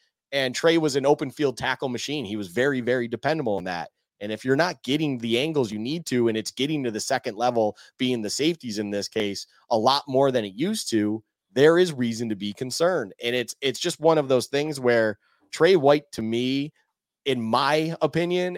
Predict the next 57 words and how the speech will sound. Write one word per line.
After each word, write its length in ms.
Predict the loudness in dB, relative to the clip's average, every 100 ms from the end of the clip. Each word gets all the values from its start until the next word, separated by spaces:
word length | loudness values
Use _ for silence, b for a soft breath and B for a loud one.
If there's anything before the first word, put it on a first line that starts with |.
| -6
and 200 | -6 -2
maybe 340 | -2 0 -2
it 40 |
will 200 | 0 0
happen 340 | 0 -2 -4 -8
for 160 | -2
others 260 | 0 0 -2
as 140 | -4
time 380 | -6 -6 -4 -2
goes, 360 | 2 4 4 0
and 140 | -2
I 120 | -2
hope, 280 | 4 4 4 _ b b b
I 80 | 4
want 300 | 8 6 6
to 40 |
be 140 | 2 0
proven 320 | 2 2 2
wrong 260 | 2 0
on 80 | -2
this 140 | -6 -6
point, 200 | -6 -6
by 140 | -8
the 80 | -8
way. 140 | -10
I 140 | -8 -8 -2
absolutely 680 | -2 0 0 0 0 -2 -6 _ -2
want 220 | 0 0
to 40 |
be 140 | -8 -6
proven 300 | -4 -4 0
wrong, 280 | 0 0
but 160 | -2 -4
I 60 | 0
know 160 | 0
we've 160 | 0 -2
had 160 | -4 -4
this 120 | -10
discussion 440 | -10 -4 -4 -4
behind 280 | -6 -4 -2
the 60 | -4
scenes, 460 | -6 -6 -6 -10 _ _ _ -4
but 80 | 6
overall, 760 | 8 8 8 8 8 6 0 _ _ _
Trey 180 | 2 4
White, 240 | 4 4
I 100 | 2
don't 160 | 0 -2
believe, 340 | -4 -4 -4
is 100 | -4
anymore 420 | -4 -4 -4 -4
the 120 | -6
best 320 | -8 -6 -6 -8
corner 400 | -6 -4 -4 -4
on 140 | -6
this 140 | -10
team. 400 | -10 -6 -6 -6